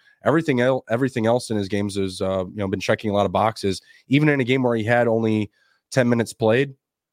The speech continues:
he had eight point nine fantasy points. So I think there's a, there's a growing opportunity there with him. And I would actually still take Ruzicka over, say, Nick Bonino right now, just because, you know, he's hitting at a, that more offensive,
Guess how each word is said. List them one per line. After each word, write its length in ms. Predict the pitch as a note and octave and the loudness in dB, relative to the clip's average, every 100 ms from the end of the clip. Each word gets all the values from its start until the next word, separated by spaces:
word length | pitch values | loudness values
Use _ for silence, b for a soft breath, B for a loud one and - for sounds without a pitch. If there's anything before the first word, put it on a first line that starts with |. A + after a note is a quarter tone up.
| _ | _
he 100 | - | -4
had 100 | G#2 | -2
eight 160 | G#2 A2 | -2 -2
point 180 | A#2 G#2+ | 0 0
nine 180 | G#2 | 0
fantasy 360 | F#2 G2+ G2+ F2 | -2 -4 -4 -8
points. 320 | - F2+ E2+ | -10 -12 -10
So 200 | - F#2 - b - | -8 -8 -8 b -4
I 120 | A2+ | 0
think 160 | C#3 | 2
there's 160 | C3 A#2 | 2 2
a, 260 | A2+ G#2 G2+ | 4 4 2
there's 200 | A2+ G#2 | 0 0
a 40 | |
growing 440 | F#2 G#2+ A2 A2 G#2 | 0 2 2 2 0
opportunity 520 | G2 F#2+ A#2 G#2+ G2 | -4 -4 -2 -2 0
there 160 | G2 | 0
with 140 | G2 - | 0 0
him. 260 | G#2 G2+ - b b b | -2 -2 -8 b b b
And 180 | G#2+ G#2 | -2 2
I 100 | A#2+ | 4
would 160 | C#3+ B2 | 4 2
actually 300 | B2+ - A2+ | 0 -2 -4
still 200 | - A#2 | -2 0
take 180 | A#2 | 0
Ruzicka 480 | G#2 G2+ A#2 - G#2 G2 | -2 0 0 2 0 2
over, 480 | A2+ G#2+ G#2+ G2+ b b b - | 0 2 2 2 b b b -10
say, 200 | - A2+ | 0 2
Nick 220 | A#2+ - | 2 0
Bonino 380 | G2+ A#2+ A#2 F#2+ | 0 0 0 -2
right 180 | F#2+ F#2+ | -4 -2
now, 200 | F#2 G2 | -2 -2
just 220 | G2+ - | -6 -8
because, 480 | G2 G#2+ G2+ F#2 - | -4 0 0 0 -6
you 60 | G#2 | -4
know, 140 | F#2+ | -2
he's 300 | F#2 G2+ G#2 | -4 -6 -2
hitting 220 | A2+ G#2+ | 0 0
at 80 | G2+ | 0
a, 260 | F#2+ F#2 F2+ _ _ _ | 0 0 -4 _ _ _
that 140 | A2+ A2+ | 0 2
more 220 | A#2+ A2+ | 2 2
offensive, 720 | G#2+ - A2 G#2 G2 F2+ - | 0 0 -2 0 -6 -6 -16